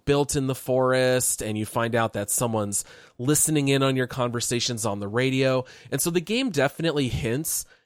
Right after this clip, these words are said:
that there's, like, more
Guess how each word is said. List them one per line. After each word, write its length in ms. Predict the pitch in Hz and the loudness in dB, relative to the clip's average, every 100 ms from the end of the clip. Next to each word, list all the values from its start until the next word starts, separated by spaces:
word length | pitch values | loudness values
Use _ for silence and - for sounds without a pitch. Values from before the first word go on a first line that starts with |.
| - | -6
that 280 | 117 113 107 | -2 -2 0
there's, 440 | 123 117 110 - | 0 2 0 -2
like, 200 | 110 101 _ _ | -2 -2 _ _
more 880 | 117 120 120 123 123 131 135 135 135 | -6 -2 0 4 4 6 4 2 -2